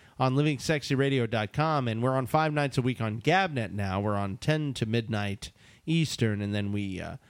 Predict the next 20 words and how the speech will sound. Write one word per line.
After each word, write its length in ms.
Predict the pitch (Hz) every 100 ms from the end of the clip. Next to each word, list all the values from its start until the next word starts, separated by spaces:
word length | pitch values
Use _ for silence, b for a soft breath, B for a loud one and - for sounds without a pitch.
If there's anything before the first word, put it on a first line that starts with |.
| b b
we 80 | 127
pop 320 | - 165 160
on 300 | 143 123 107
Tuesday 420 | - 165 139 123
through 160 | 113 117
Friday 480 | - 135 123 107 95
at 80 |
one 300 | 92 107 131
A 180 | 110 95
M. 280 | 85 - 90 b b b
So 140 | -
you 80 | 151
get 160 | 165 208
to 100 | 190
hear 200 | 175 156
every 240 | 175 180
show 260 | - 156 143
that 80 | 110
we 160 | 110
do. 540 | 104 120 101 73 73